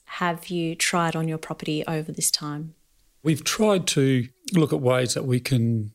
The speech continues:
Speaker 2: rip or delve or improve that subsoil base. I guess it's been twofold. That's one of them. The other one is the management strategy of trying to manage what we've got here and now. And perhaps I'll start off the here and now. And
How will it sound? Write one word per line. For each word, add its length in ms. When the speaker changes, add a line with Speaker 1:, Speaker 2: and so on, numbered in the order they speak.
Speaker 2:
rip 480
or 140
delve 560
or 260
improve 480
that 180
subsoil 520
base. 480
I 60
guess 220
it's 100
been 160
twofold. 640
That's 240
one 160
of 80
them. 120
The 100
other 120
one 140
is 160
the 60
management 520
strategy 420
of 360
trying 180
to 60
manage 360
what 140
we've 140
got 220
here 240
and 80
now. 340
And 160
perhaps 260
I'll 80
start 320
off 160
the 60
here 240
and 120
now. 400
And 360